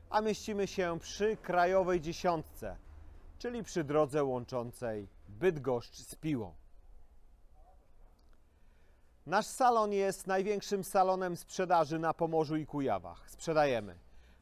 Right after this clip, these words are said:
motocykle, motorowery, skutery, quady, crossy i rowery.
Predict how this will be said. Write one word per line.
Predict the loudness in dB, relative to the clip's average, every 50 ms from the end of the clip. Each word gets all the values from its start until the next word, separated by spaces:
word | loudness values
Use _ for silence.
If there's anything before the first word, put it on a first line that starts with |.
| -14
motocykle, | -6 -2 0 0 2 2 0 0 0 -2 -2 -2 -4 -6 -6 -4
motorowery, | -2 -2 -2 0 2 2 2 2 2 4 2 2 2 0 -4
skutery, | -8 -8 -6 -6 -2 2 2 2 4 2 0
quady, | -2 -2 2 4 4 4 4 0 -4 -6 -4 -2
crossy | 0 0 0 0 -2 -4 -4 -4 -4 -4 -6 -10 -14 _ _ _ _ _ _ -12
i | -8 -2
rowery. | 0 0 2 6 6 6 6 4 0